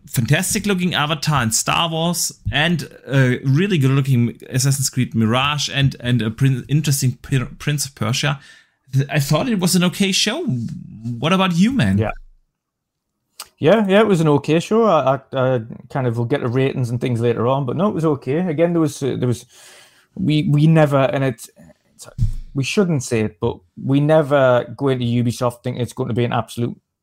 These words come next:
Speaker 2: amazing thing every time, because there's going to be your mobile games, there's gonna be your dance
Speaker 1: Yeah,
Speaker 2: games, there's gonna be
Speaker 1: exactly.
Speaker 2: guitar games. There's
Speaker 1: Dude,
Speaker 2: gonna be
Speaker 1: did you
Speaker 2: things that
Speaker 1: know that
Speaker 2: really
Speaker 1: Just
Speaker 2: turn you
Speaker 1: Dance
Speaker 2: off.
Speaker 1: is Olympic?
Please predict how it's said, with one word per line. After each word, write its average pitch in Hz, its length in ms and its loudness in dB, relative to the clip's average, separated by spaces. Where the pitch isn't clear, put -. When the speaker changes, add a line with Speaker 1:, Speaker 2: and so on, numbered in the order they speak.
Speaker 2:
amazing 127 800 2
thing 120 280 0
every 110 180 0
time, 117 280 -2
because 107 220 -4
there's 113 160 0
going 135 200 0
to 131 60 -6
be 123 120 0
your 113 160 0
mobile 113 360 2
games, 110 280 0
there's 113 140 -2
gonna 127 200 0
be 113 100 0
your 110 160 2
dance 110 300 0
Speaker 1:
Yeah, 101 200 2
Speaker 2:
games, 107 240 -2
there's 110 140 -4
gonna 120 200 0
be 117 100 0
Speaker 1:
exactly. 113 340 0
Speaker 2:
guitar 104 180 0
games. 107 380 0
There's 110 200 -6
Speaker 1:
Dude, 196 320 4
Speaker 2:
gonna 156 120 6
be 151 60 6
Speaker 1:
did - 80 0
you 185 140 6
Speaker 2:
things 240 120 4
that 220 60 4
Speaker 1:
know 202 160 2
that 120 120 2
Speaker 2:
really 120 120 2
Speaker 1:
Just 110 340 2
Speaker 2:
turn 170 100 2
you 170 40 2
Speaker 1:
Dance 180 160 2
Speaker 2:
off. 143 60 -6
Speaker 1:
is 135 120 2
Olympic? 135 760 2